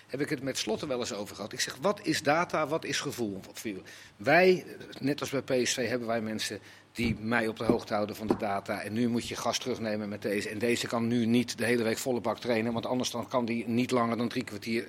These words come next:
spelen. En dat doen zij dus geweldig. Hij zegt, "Jij denkt toch zeker niet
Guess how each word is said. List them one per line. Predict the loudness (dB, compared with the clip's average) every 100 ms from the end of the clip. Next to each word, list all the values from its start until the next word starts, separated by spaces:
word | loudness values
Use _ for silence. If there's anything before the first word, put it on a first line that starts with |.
| -6
spelen. | -2 2 2 0 -4 -14 -18 -18 -20 -20 -6
En | -4 -2 0
dat | 0 2
doen | 0 2
zij | 2
dus | 2 2
geweldig. | 0 -2 -2 -2
Hij | -2
zegt, | -4 -4 -4
"Jij | -2
denkt | -2 -2
toch | -6 -4
zeker | -2 0 0
niet | 0 0 -2